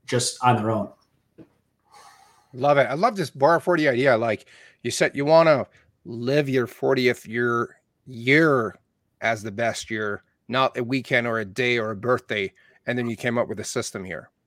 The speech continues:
Speaker 1: Yeah, yeah, that was the thing, right? So this, you know, my, my, my thought processes was, um, a year goes by very quickly, one way or the other.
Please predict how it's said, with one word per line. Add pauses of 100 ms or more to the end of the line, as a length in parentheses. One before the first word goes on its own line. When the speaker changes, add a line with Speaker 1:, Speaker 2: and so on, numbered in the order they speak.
(680)
Speaker 1:
Yeah,
yeah,
that
was
the
thing,
right?
So
this, (180)
you
know,
my,
my,
my
thought
processes
was, (320)
um, (720)
a
year
goes
by
very
quickly,
one
way
or
the
other.